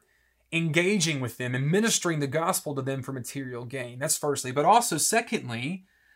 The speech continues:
he wanted to show the fact that he didn't need this gift because it evidenced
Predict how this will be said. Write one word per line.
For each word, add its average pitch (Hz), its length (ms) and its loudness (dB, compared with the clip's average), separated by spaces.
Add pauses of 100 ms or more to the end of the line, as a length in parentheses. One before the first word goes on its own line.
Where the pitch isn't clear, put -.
(500)
he 226 180 4
wanted 220 380 4
to 160 420 8 (2250)
show - 260 6
the 175 80 4
fact 180 280 6
that 151 80 -4
he 185 120 0
didn't 156 300 0
need 185 300 -2
this 127 200 0
gift 127 340 -4
because 160 640 2
it 165 160 -4
evidenced 185 680 2